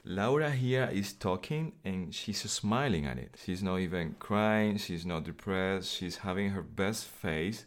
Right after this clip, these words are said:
and I'm feeling the energy that she's just hoping that the, the surgery is gonna go well.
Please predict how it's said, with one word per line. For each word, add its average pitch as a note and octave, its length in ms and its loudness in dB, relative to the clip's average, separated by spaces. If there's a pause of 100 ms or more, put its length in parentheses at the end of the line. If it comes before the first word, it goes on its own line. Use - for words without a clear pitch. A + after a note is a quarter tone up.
and F#2 160 -2
I'm F#2+ 140 -2
feeling C3 400 2
the F2 120 0
energy G2 520 4
that F2+ 180 -2
she's - 340 -4
just F#2 360 -4 (200)
hoping A2+ 520 2
that F2 160 2 (240)
the, G1+ 320 -4 (480)
the E2+ 180 -6
surgery G#2+ 460 2
is F#2 80 -2
gonna F#2 240 0
go F2 440 0
well. E2+ 640 0